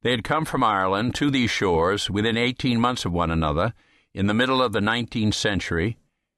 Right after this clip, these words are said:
to escape the massive famine in their homeland. They dreamed of finding jobs, starting their own businesses, and giving their children a decent education. A nation dedicated to equality unleashed the energies of such people,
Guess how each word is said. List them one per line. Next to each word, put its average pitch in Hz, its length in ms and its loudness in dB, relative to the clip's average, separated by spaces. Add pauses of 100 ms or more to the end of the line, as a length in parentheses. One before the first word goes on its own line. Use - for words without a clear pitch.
(200)
to 107 100 -2
escape 127 500 0
the 98 100 -4
massive 110 460 0
famine 90 460 0
in 107 220 0
their 101 160 2
homeland. 80 600 -2 (640)
They 110 140 0
dreamed 135 400 0
of 113 120 -2
finding 120 360 0
jobs, 110 760 0 (240)
starting 117 420 0
their 110 160 2
own 110 160 2
businesses, 107 720 -2 (680)
and 98 160 0
giving 120 260 2
their 113 140 2
children 107 400 0
a 98 60 -2
decent 98 360 -2
education. 82 600 -4 (920)
A 95 100 -2
nation 117 440 0
dedicated 110 760 -2
to 104 160 -2
equality 90 720 -2 (420)
unleashed 135 540 0
the 104 180 0
energies 101 540 0
of 101 200 -2
such - 280 -2
people, 87 420 -4